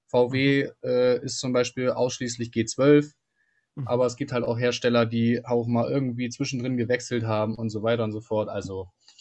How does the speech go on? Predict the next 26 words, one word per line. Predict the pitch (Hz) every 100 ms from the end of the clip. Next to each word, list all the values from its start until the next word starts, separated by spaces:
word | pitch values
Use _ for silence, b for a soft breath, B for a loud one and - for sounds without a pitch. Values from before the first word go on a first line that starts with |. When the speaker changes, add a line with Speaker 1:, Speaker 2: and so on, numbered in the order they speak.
| b b -
Speaker 1:
ja, | 113 110 -
da | 143 160
muss | 165
man | 175
ein |
bisschen | 175 165
gucken, | 151 202 196 185 180
was | 151 151
ich | 147
für | 147
ein | 135
Fahrzeug | 135 127 131 120
hab | 120 120 120
und | 113 110 -
welche | 123 120 127 123
Mittel | 139 147
dafür | 123 120 120
freigegeben | 120 110 117 104 95
sind. | 98 117
Wichtig | 180 165
ist | 151
immer | 151 127
Freigaben. | 117 117 120 110 98 92 92
Da, | 107 110 110 -
dann, | 117 120
Speaker 2:
Ja. | 143